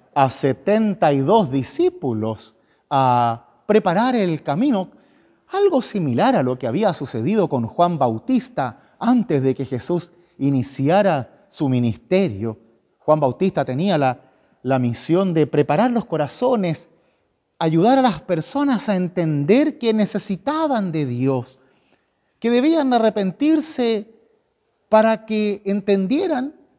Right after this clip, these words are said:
que había una necesidad de Dios intrínseca en ellos y que no eran tan perfectos como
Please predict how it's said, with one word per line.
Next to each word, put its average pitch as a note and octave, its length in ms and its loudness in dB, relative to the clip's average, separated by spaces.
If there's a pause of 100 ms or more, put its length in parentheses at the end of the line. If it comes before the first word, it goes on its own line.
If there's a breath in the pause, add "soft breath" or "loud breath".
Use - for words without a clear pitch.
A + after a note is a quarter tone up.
(100)
que G3+ 140 0
había C#4 320 2
una B3 200 0
necesidad G#3+ 640 -2
de F#3 220 0
Dios A#3 440 0
intrínseca G#3 800 -2
en C#3 140 -2
ellos F3 320 0
y G#3 40 -4
que B3 140 -6
no A#3+ 100 -2
eran D4+ 280 -2
tan C4 180 -2
perfectos G#3 680 -8
como C#3+ 480 -4